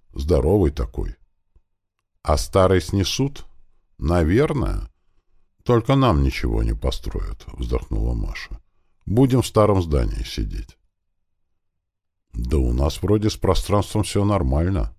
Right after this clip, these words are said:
сказал Данилов. «Корпус маленький», не согласилась Маша.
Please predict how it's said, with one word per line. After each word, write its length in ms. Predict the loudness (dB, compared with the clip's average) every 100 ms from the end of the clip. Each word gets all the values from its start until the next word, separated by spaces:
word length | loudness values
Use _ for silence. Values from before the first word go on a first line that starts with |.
| _
сказал 420 | -14 -10 -8 -8
Данилов. 460 | -6 -6 -4 -6 -10 _ _ _ _ _ _ _ _ _ _ _ _ _ _ _ _
«Корпус 440 | 2 4 4 2 2
маленький», 640 | 4 4 2 2 0 -2 -6 -12 -8
не 140 | -6
согласилась 680 | -4 -4 -4 -2 -4 -4 -4
Маша. 380 | -6 -8 -10